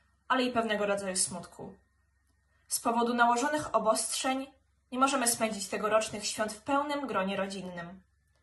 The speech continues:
Pomimo tego mam nadzieję, że spędzą je Państwo w gronie najbliższych, w spokoju i miłości.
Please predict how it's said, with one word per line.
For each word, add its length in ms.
Pomimo 380
tego 480
mam 180
nadzieję, 540
że 160
spędzą 360
je 120
Państwo 500
w 80
gronie 260
najbliższych, 840
w 80
spokoju 600
i 100
miłości. 720